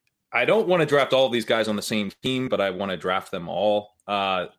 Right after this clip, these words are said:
also kinda like Denver last year, where you're like, I know I'm picking,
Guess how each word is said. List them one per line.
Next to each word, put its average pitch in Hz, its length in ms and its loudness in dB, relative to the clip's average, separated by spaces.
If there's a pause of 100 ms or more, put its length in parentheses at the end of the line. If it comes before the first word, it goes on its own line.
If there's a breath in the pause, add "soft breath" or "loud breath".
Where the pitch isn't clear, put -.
(440)
also 151 240 2
kinda 143 220 -2
like 113 160 0
Denver 139 280 2
last 135 340 0
year, 143 180 0
where 127 100 0
you're 117 140 2
like, 104 320 0 (240)
I 127 120 2
know 147 300 4
I'm 127 140 0
picking, 117 500 -2